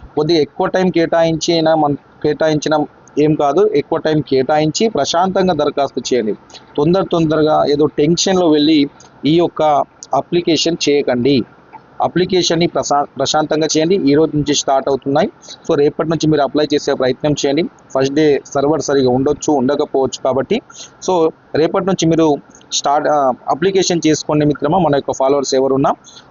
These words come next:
ఆ ఒక పేపర్కు ఏడు వందల యాభై, రెండు పేపర్లకు వెయ్యి రూపాయలు ఫీజు అయితే too much ఫీజు ఉంది. ఒక టూ ఫిఫ్టీ ఫీజు ఉంటే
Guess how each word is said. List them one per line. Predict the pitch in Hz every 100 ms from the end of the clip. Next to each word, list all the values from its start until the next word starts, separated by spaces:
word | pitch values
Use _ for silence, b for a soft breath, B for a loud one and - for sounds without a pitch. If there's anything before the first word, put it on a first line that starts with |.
| -
ఆ |
ఒక | 147 185
పేపర్కు | - 180 180 190 185
ఏడు | 160
వందల | 160 160
యాభై, | 151 151 202
రెండు | 170 147
పేపర్లకు | 151 151 151 151 - 147
వెయ్యి | 139 143
రూపాయలు | 147 170
ఫీజు | - 151 147
అయితే | 151 156
too | 123 147
much | 156 151 -
ఫీజు | 147 139 143
ఉంది. | 143 - - - - - - - - - -
ఒక | 147 165
టూ | 151
ఫిఫ్టీ | 160 - 160
ఫీజు | 147 156 156
ఉంటే | 160 151